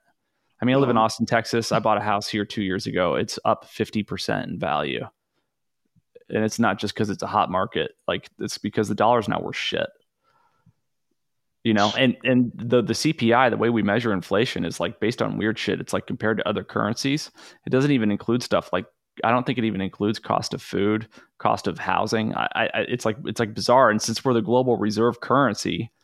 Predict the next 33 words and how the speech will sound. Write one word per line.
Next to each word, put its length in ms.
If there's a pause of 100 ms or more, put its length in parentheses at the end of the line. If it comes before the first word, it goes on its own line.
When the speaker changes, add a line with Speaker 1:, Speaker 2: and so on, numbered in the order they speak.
(420)
Speaker 1:
like, 260 (540)
it, 180 (240)
it's, 320 (200)
it's, 260
you, 180
you 140
can't 220
really 260
measure 420
inflation 480
that 160
way, 140
as 100
I 160
understand 400
it, 100
because 460 (380)
when 160
the 60
value 240
of 40
the 60
dollar 280
goes 240
up, 400 (360)
then 340
it, 220
you 120
know, 120
the 100
other 160
currencies 440
go, 120